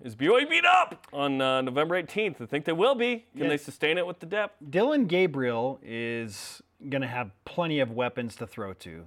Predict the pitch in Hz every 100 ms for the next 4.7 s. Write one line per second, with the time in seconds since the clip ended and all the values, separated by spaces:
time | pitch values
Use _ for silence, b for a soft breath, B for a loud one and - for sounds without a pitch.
0 | _ 107 104 - 117 160 226 294 294 -
1 | 262 320 247 294 180 120 - 127 120 123
2 | 131 135 143 139 131 123 165 151 143 160
3 | 135 143 190 175 247 269 175 - 127 104
4 | 85 _ 180 285 127 78 -